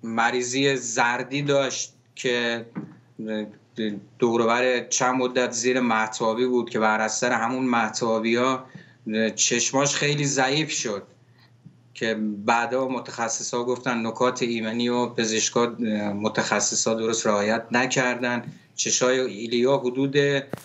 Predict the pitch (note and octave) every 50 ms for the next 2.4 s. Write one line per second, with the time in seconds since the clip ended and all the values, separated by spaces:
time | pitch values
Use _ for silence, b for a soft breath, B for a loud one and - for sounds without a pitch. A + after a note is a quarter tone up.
0 | - - - - - - - A#2+ B2 C3+ C3 C3 - - D#3 E3 D#3+ D3 - -
1 | - A#2 G#2+ G#2 - _ _ _ _ - - G#2+ G#2+ A#2+ A2+ A2 G#2+ A2 G#2 -
2 | - G#2+ G2 F#2 - - -